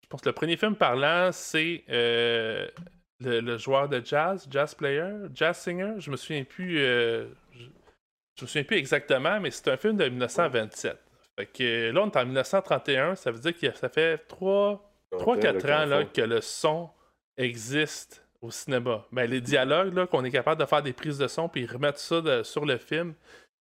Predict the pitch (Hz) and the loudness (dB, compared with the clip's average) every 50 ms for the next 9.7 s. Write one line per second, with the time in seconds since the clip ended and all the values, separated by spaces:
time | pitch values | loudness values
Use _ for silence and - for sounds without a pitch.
0 | _ _ - 127 127 - - - 143 185 247 262 247 - - 139 127 127 127 123 | _ _ -6 -6 -6 -4 0 2 4 4 4 2 0 -2 -2 0 2 2 4 4
1 | 120 123 123 120 - - - - _ _ _ _ - - - - - - - - | 4 2 2 0 -2 -6 -12 -20 _ _ _ _ -14 -10 -8 -8 -8 -8 -8 -10
2 | - - - - - - 143 139 - - - - - 151 135 135 - 185 202 220 | -12 -14 -16 -18 -20 -18 -18 -18 -18 -20 -6 0 2 2 2 2 2 0 0 0
3 | 196 160 135 131 - - 147 127 - - - - 170 170 175 165 143 135 - - | 0 -2 -6 -8 -6 -4 -4 -4 -4 -4 0 0 2 2 0 0 -2 -2 0 0
4 | 147 135 131 123 123 - - 156 160 160 - _ - 131 123 117 - - 135 131 | -2 -2 -2 -4 -4 -2 0 0 0 0 -2 _ -2 -2 -2 -2 -2 0 0 0
5 | 135 - - - 127 120 117 117 117 113 113 113 - - - 143 - - - 156 | 0 -4 -6 -4 -2 -2 0 0 -2 -2 -4 -6 -8 -10 -8 -8 -4 0 0 0
6 | 151 - 165 147 131 123 120 - - 143 151 185 196 190 - 123 - - 127 - | 2 4 4 4 4 4 2 2 2 4 4 2 2 0 0 -2 -2 -2 -10 -10
7 | - - - - - - - - 127 120 - 160 - - 139 123 123 135 147 147 | -12 -18 -20 -20 -20 -6 -2 -2 -2 0 0 -4 -2 0 -2 0 0 0 0 2
8 | 131 120 120 123 120 117 117 113 110 - - - 143 131 123 127 120 110 113 113 | 0 0 2 2 2 2 0 -2 -4 -6 -16 -16 -12 -6 -4 -4 -4 -4 -8 -12
9 | 113 117 113 123 127 127 127 120 113 110 110 107 107 107 | -12 -8 -6 -6 -4 -4 -4 -4 -4 -4 -6 -8 -10 -12